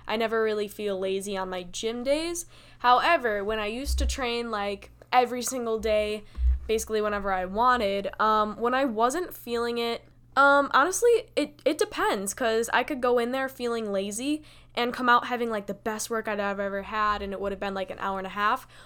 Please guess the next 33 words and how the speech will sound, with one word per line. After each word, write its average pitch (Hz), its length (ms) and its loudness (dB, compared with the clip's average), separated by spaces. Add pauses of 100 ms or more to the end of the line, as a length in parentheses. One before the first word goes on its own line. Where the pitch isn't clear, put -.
(160)
Or 285 280 4
I 339 100 2
could 294 160 -4
just 214 220 -4
go 214 180 2
there, 254 400 0
walk 214 420 0
for 226 140 -6
fifteen 226 480 -6
minutes, 226 320 -4
stretch - 500 -4
for 233 140 -6
fifteen 233 380 -6
minutes, 226 280 -6
and 208 140 -6
get 202 100 0
out 208 160 0
in 190 60 -8
a 190 60 -6
half 185 240 -2
hour. 196 340 -4 (320)
So 277 140 2
it 277 80 4
honestly 330 420 2
just 269 180 -6
depends 240 440 -4
on 233 80 -4
what 214 140 -6
the 208 60 -6
gym 190 240 -8
does 185 240 -6
for 175 140 -10
me. 107 240 -16